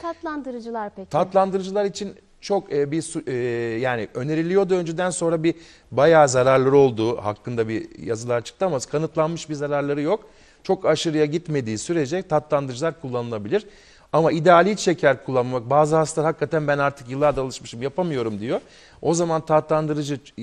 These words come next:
Speaker 2: az miktarda, mesela evde muhallebi, süt, e, onun dışında komposto veya çaya, kahveye az miktarda atmasının bir zararı yok.
Speaker 1: Evet, şimdi sağlıklı beslenme çok önemli dedik.
Speaker 2: Kesinlikle.
Speaker 1: Kontrol altına alınması noktasında ya da önlenmesi noktasında.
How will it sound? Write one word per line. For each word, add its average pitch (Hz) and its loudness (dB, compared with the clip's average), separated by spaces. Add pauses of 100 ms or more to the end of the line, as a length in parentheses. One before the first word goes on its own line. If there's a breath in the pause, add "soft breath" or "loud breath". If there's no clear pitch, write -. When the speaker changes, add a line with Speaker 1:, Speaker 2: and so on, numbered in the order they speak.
(100)
Speaker 2:
az 143 2
miktarda, 120 -4
mesela 117 -6
evde 123 -2
muhallebi, 120 -2 (460 soft breath)
süt, - -10
e, 104 0
onun 131 -2
dışında 127 -8
komposto 123 -2
veya 123 0
çaya, 123 -2 (160)
kahveye 127 -2
az 165 -4
miktarda 135 -6
atmasının 127 -8
bir 127 -10
zararı 101 -8
yok. 90 -14 (240)
Speaker 1:
Evet, 202 -10
şimdi 285 -10
sağlıklı 339 -4
beslenme 294 -6
çok - -8
önemli 240 0
dedik. 202 0
Speaker 2:
Kesinlikle. - -6
Speaker 1:
Kontrol 233 0
altına 226 0
alınması 214 -2
noktasında 220 -4
ya 233 0
da 233 -2
önlenmesi 208 -2
noktasında. 180 -8